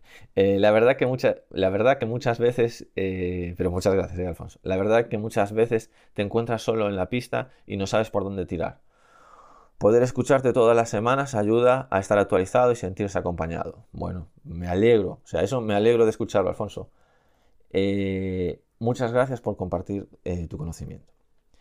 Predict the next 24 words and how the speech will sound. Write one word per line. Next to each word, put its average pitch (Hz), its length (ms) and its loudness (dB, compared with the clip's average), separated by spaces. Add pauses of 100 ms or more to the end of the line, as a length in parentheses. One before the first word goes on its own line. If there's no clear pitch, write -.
(500)
Gracias. - 460 -6 (600)
"En 104 240 0
el 107 580 4
podcast 139 380 0
del 120 120 4
Ojo 123 180 0
Director 113 440 2
dijiste 120 420 -8
que - 80 -2
había 104 160 -2
un 107 60 -8
estudio 107 340 -2
de 90 100 2
pádel 110 500 0
y 101 100 -8
si 92 120 -6
había 101 340 0
alguien 101 480 -4
que - 180 -4
lo 87 140 -2
tuviese 101 400 -4
que 107 80 -4
te 90 100 -14
hiciese, 92 400 -8